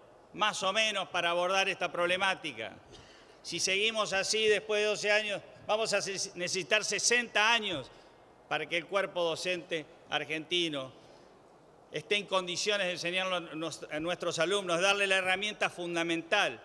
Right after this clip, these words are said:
para la prevención y para las decisiones responsables. Y no lo po-, estamos pudiendo hacer. Hemos fracasado, amén del enorme esfuerzo que hace el Ministerio de Educación y el Consejo Federal. Hay provincias y hay instituciones que se niegan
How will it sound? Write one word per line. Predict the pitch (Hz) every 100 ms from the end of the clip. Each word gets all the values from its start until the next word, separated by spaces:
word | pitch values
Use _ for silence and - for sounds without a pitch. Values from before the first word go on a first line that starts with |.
| - - - - - - - -
para | 151 165
la | 165 160
prevención | 165 165 165 185 190 190
y |
para | 170 160
las | 156
decisiones | 156 165 147 180 165
responsables. | 151 - 151 139 147 123 98 98 - 180
Y | 190
no | 214 214 202 170
lo | 170
po-, | 175 185
estamos | 170 - 190 185 160
pudiendo | 170 180 175
hacer. | 156 - 147 107 - - -
Hemos | 202 208 180
fracasado, | 190 180 165 165 - 208 190 156 - - - - - -
amén | 156 170 202 240 214
del | 190 180
enorme | 180 214 220 202
esfuerzo | 180 208 208 196 175
que | 196
hace | -
el | 185
Ministerio | 175 175 - 208 196
de |
Educación | 180 175 156 190 185
y |
el | 170
Consejo | 151 143 156 143
Federal. | 143 143 123 104 - - - - - - - - -
Hay | 220
provincias | 214 208 208 233 226 - 156 127 -
y | 175
hay | 214 214
instituciones | 185 196 185 - 226 226 214
que | -
se | 165 175
niegan | 208 220 208 180 131